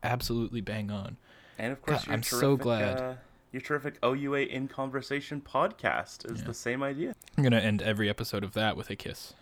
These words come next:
Speaker 1: from now on.
Speaker 2: <laughs> Sure. Um, but thank you <laughs> everyone for tuning in. I'm so happy that we got to hit that right off the top. Um, Griffin, we are, we're back,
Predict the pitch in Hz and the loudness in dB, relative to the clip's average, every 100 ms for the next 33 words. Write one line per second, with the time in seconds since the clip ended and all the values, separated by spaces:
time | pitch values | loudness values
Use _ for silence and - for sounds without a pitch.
0 | _ - - - - - - - 587 - | _ -14 -10 -8 -6 -4 -2 -2 -4 -6
1 | - - 151 - 180 98 - - - - | -14 -14 -14 -2 4 4 2 -6 -20 -20
2 | - - 120 120 123 120 123 - - _ | -6 6 8 8 6 2 -4 -14 -20 _
3 | - 147 135 165 180 170 160 151 131 135 | -10 -6 0 2 2 6 6 6 2 2
4 | 120 - 120 - 127 110 104 107 110 113 | 2 2 0 0 2 4 6 4 4 4
5 | 127 131 117 - 139 139 123 117 120 117 | 4 4 0 2 6 6 8 4 6 4
6 | 107 98 - - - - 101 104 110 107 | 6 4 2 -6 -20 -8 -2 4 4 4
7 | 107 110 - 104 98 98 104 104 - 101 | -2 -2 4 6 6 4 4 4 0 -8
8 | - 104 104 101 110 107 113 113 151 214 | 0 4 4 6 6 4 2 0 0 2
9 | 143 113 127 147 123 110 127 151 156 160 | 2 2 0 -8 -12 -4 -2 -2 -4 -2
10 | 160 - - - 113 123 127 - - - | -4 -6 -4 6 6 6 2 -6 -8 0
11 | 127 117 147 180 - | 2 6 6 6 2